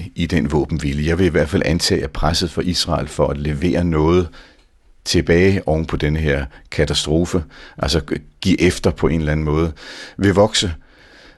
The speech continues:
Øh, men Israels regering er jo også under pres internt i Israel, fordi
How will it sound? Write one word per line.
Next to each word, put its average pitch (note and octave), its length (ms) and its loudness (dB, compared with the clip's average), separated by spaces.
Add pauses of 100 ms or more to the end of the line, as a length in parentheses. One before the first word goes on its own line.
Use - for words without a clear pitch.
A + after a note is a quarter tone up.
(120)
Øh, F#2 180 4
men G2 180 4
Israels F2+ 680 -2
regering F#2 400 2
er F2 60 2
jo E2 100 2
også E2+ 180 0
under E2 160 0
pres E2+ 400 -2 (160)
internt G#2+ 540 0 (160)
i F#2 140 0
Israel, F#2 400 -2
fordi - 560 -6